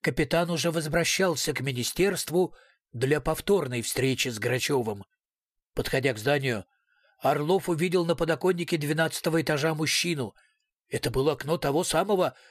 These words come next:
замминистерского кабинета — а мужчиной был Драчев.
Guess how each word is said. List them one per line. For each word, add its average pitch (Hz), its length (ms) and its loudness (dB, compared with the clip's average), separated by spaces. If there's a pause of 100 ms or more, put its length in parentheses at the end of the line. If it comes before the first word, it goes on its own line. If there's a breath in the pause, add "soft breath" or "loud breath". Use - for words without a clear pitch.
(140 soft breath)
замминистерского 190 1300 0
кабинета — 160 680 0 (360 soft breath)
а 196 140 2
мужчиной 208 560 0
был 208 240 2
Драчев. 226 680 2